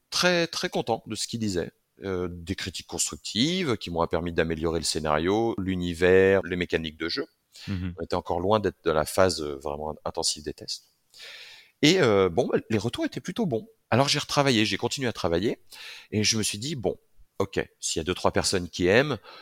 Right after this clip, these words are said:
Speaker 1: peut-être que je vais mettre un peu plus d'efforts. » Mais je ne sais pas dessiner. Je
Speaker 2: Mhm.
Speaker 1: n'ai aucun talent artistique.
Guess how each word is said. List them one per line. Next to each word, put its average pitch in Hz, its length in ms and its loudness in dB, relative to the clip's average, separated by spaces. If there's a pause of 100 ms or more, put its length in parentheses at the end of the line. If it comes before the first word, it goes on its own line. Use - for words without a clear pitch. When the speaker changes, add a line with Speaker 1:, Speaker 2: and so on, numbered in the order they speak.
(200)
Speaker 1:
peut-être 127 300 0
que 113 100 0
je 95 100 -2
vais 87 60 -2
mettre 117 180 0
un 98 60 -2
peu 90 120 -4
plus 113 220 -6
d'efforts. » - 420 -4 (800)
Mais 113 60 0
je 117 100 0
ne 123 60 -2
sais 135 220 6
pas 156 240 2
dessiner. 120 500 0 (480)
Je 104 140 2
Speaker 2:
Mhm. 101 60 4
Speaker 1:
n'ai 123 180 2 (100)
aucun 147 360 -2
talent 113 640 4 (280)
artistique. - 640 -4